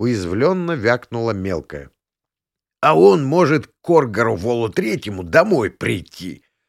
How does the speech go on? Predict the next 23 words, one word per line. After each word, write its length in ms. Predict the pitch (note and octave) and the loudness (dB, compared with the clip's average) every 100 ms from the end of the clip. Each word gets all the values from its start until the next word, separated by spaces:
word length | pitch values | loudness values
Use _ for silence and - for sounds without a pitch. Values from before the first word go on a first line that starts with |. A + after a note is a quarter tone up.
| _ - | _ -14
завистливо 680 | E2+ F#2 A2+ G#2 - G#2+ G#2 | -8 -6 -6 -8 -6 -4 -2
подгавкнул 760 | G2+ F2 D#2+ A2 E2+ G2 F2 | -4 -6 0 0 0 -6 -8
Волчер 480 | E2 C3 D#3 - C#3+ | -4 -2 -2 -6 -8
сбоку. 600 | G2+ E2+ E2+ D#2 - C2+ _ _ - | -8 -8 -4 -4 -8 -18 _ _ -6
"Ночью, 600 | A3 F#3 C#3 - - - | 2 2 2 -4 -12 -14
прямо 360 | - C3 B2 A#2+ | -4 0 0 -4
в 100 | - | -4
постель, 720 | C#3+ C3+ - - A#2 D#2 - _ _ - | -2 -2 -6 -8 -8 -8 -12 _ _ -6
если 400 | A2+ A#2+ C3 D3 | -4 -2 -2 -6
повод 480 | - E3 B2+ G#2 D2+ | 0 2 2 0 -4
будет!" 540 | G#2 A2 E2+ F2+ - _ _ _ _ _ _ _ _ _ _ _ _ _ _ | -8 -6 -8 -12 -16 _ _ _ _ _ _ _ _ _ _ _ _ _ _
"Возраст 720 | C2 D#2+ G#2+ F2+ D2+ D#2 - D#2 | -8 -2 -2 -2 -6 -10 -10 -12
и 60 | |
стаж 580 | - - E2+ C#3+ E3+ - | -12 -6 0 0 0 -6
имеют 400 | D2 D2+ C3 E3 | -10 -6 -4 -4
свои 260 | - G2+ C#3 | -4 -4 -4
преимущества", — 920 | - F3+ C3+ D2+ - C#2 - D#2 D#2 | -6 -6 -6 -8 -12 -14 -14 -12 -12
улыбнулся 640 | D2 F#2 F2+ F#2 D2+ - | -8 -8 -8 -10 -12 -10
я. 240 | E2+ F2 C#2+ _ _ _ _ _ | -8 -8 -10 _ _ _ _ _
"Идите, 560 | G#3 F#3 A2 G2+ D2 E2 | -2 -2 -2 -8 -8 -12
дети 360 | D#2 D2+ - | -10 -10 -12
мои, 320 | C2+ D2+ D2 - _ | -14 -14 -14 -18 _
идите, 720 | C3 C#3+ A#2+ F2+ E2 - D2 | -6 -4 -4 -6 -8 -8 -18